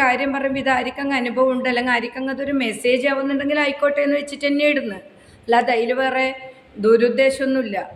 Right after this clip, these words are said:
പിന്നെ എല്ലാവരും എന്ന് ഞാൻ ഒരിക്കലും എവിടെയും പറഞ്ഞിട്ടുമില്ല. എൻ്റെ അനുഭവം ഞാൻ തുറന്നു പറഞ്ഞു. നിങ്ങൾക്കും ഇതുപോലെയുള്ള അനുഭവങ്ങൾ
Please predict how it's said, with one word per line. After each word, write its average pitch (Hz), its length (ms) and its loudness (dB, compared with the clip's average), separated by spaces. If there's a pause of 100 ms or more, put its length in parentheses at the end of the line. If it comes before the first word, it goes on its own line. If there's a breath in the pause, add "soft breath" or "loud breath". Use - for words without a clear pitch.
(140)
പിന്നെ 240 280 4 (300)
എല്ലാവരും 254 560 0 (160)
എന്ന് 269 240 -2
ഞാൻ 262 100 2 (260)
ഒരിക്കലും 262 520 2
എവിടെയും 254 340 0
പറഞ്ഞിട്ടുമില്ല. 233 640 0 (600 loud breath)
എൻ്റെ 254 280 2
അനുഭവം 302 440 2
ഞാൻ 262 180 2
തുറന്നു 196 320 -2
പറഞ്ഞു. - 200 -16 (920)
നിങ്ങൾക്കും 277 360 2
ഇതുപോലെയുള്ള 254 560 2
അനുഭവങ്ങൾ 202 400 -4